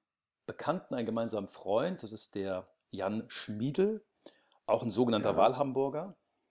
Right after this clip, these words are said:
Speaker 1: Und, ähm, ihr wohnt auch gar nicht so dicht, äh, oder ihr wohnt relativ dicht beieinander.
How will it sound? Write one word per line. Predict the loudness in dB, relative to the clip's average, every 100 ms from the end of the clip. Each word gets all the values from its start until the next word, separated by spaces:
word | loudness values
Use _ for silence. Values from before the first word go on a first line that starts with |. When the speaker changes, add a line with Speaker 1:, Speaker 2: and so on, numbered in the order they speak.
| _ _ _ _
Speaker 1:
Und, | -12 -10 -10 -8
ähm, | -8 -6 -10 -14 _ _ _ _
ihr | -12 -6
wohnt | -4 -4
auch | -2
gar | -2
nicht | -2
so | -6
dicht, | -8 -10
äh, | -10 -12 -12
oder | -8 -4
ihr | 0
wohnt | 0 2 2
relativ | 4 2 -2
dicht | -6 -6
beieinander. | -2 -2 -2 -4 -6